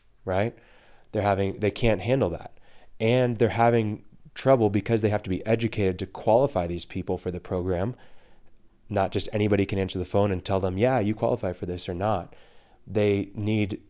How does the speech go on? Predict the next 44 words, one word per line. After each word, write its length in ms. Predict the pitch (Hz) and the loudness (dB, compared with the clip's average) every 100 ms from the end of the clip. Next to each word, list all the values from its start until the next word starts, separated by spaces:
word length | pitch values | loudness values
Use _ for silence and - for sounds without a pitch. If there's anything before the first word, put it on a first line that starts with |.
| - - | -20 -8
they 80 | 113 | 0
have 460 | 110 98 95 - - - | 2 2 -2 -16 -10 -4
a 80 | |
capacity 480 | - - 110 107 110 | -4 -2 -2 0 0
issue 240 | 92 104 92 | 0 0 -2
with 160 | 90 | -2
qualifying. 720 | - 107 123 - - 87 98 - - - - - - - | -2 2 2 2 -4 -8 -14 -18 -20 -20 -20 -20 -20 -6
And 140 | 107 | 0
then 80 | 107 | 2
they 220 | 113 104 - | 4 2 2
also 400 | 113 135 - 104 | 2 2 4 2
have 220 | 101 98 | 2 4
a 260 | 98 92 - - - - - - - - - - - | 4 2 0 -8 -16 -16 -16 -16 -18 -20 -20 -20 -12
capacity 400 | - 110 101 - | -2 2 2 2
issue 200 | 98 - | -2 0
with 200 | 95 - | -2 -2
processing 600 | - 117 117 117 95 92 87 | 0 0 2 0 0 -2 -4
these 160 | 87 | -6
people. 460 | - - - 101 - - - - | -8 -8 -8 -8 -12 -20 -14 -2
They 80 | 101 | 0
don't 80 | |
have 160 | 101 101 | 2 2
enough 180 | 101 - | 0 -2
people 200 | 107 101 | -2 0
that 120 | 90 | -2
can 120 | 98 | -2
actually 360 | 95 98 - 95 | -2 -2 -2 -2
go 280 | 98 101 107 | 2 2 2
through, 560 | - 101 98 98 95 - - - - - - 110 98 - | 0 0 2 2 -2 -8 -20 -20 -20 -20 -20 -18 -18 -6
find 260 | - 101 110 | 2 4 6
out 100 | 110 | 4
if 80 | |
they're 120 | 113 95 | 4 2
eligible. 460 | 95 92 92 95 | 2 -2 0 0
If 100 | 92 | 0
they 100 | 90 | 2
are 180 | 101 117 | 6 6
eligible, 540 | 98 98 95 95 92 | 4 2 0 0 2
walk 280 | 90 95 95 | 4 2 2
them 140 | 101 90 | -4 -2
through 160 | 98 | 0
the 100 | 92 | 0
process 540 | - 90 85 90 82 90 | 0 -4 -2 -4 -4 -6
of, 320 | 85 - | -8 -10